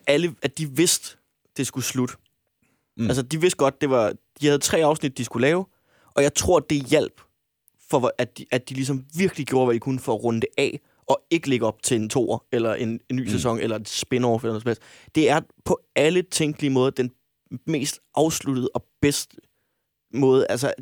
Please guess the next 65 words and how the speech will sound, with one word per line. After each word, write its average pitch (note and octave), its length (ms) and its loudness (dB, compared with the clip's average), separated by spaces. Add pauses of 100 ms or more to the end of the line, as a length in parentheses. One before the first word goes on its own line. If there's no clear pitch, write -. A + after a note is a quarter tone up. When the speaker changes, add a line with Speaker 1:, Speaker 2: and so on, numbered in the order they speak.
Speaker 1:
de, D3 80 -14
de D#3 180 -14
formår E3 320 -4
virkelig F3+ 260 -2
at - 40 -14
binde A#2 200 -2
det A#2 80 -2
hele B2+ 180 -2
sammen. A2 240 -4 (160)
Speaker 2:
Ej, A2 260 -2 (120)
hvor - 80 0
Speaker 1:
Og - 20 2
Speaker 2:
er - 40 -2
Speaker 1:
det - 60 -6
Speaker 2:
det F#3 80 0
Speaker 1:
ser B3 320 2
man G#3 120 2
Speaker 2:
fedt. D#3+ 100 0
Speaker 1:
bare F#3 140 4
ikke G3+ 140 2
særlig G#3+ 340 2
tit - 400 0
Speaker 2:
Nå, D#3+ 60 -2
Speaker 1:
længere. G3+ 260 2
Speaker 2:
nej. F#3 320 -2 (200)
Speaker 1:
Det G3+ 80 0
der A3 60 6
med, G#3 40 2
at G3 60 0
man G#3 100 2
altid G#3+ 300 2
når G3 180 0
til G3 140 -4
slutningen, G#3+ 420 0
og - 60 0
så G3 80 -8
kan F#3 120 -10
de G3+ 40 -4
ikke G#3+ 120 -4
finde G#3 180 -6
ud B3 80 -2
af F3+ 100 2
det, E3 80 -4
fordi E3 360 -8 (480)
der D3+ 80 4
skal F#3 260 2
lige G3+ 160 0
være E3+ 140 4
en F#3 80 0
mulighed F#3+ 500 0
for, A#2+ 380 -2 (440)
at C#3 160 -4
der C#3 60 0
kommer B2 340 0
et A#2 40 4
eller A2+ 140 0
andet A2 120 0
andet. G#2+ 340 0
Eller C#3+ 320 2 (460)
vi E3 80 -2
har E3+ 140 2
simpelthen F3 440 -4
sat F3 160 -2
for F#3 120 -6
mange F#3+ 360 -2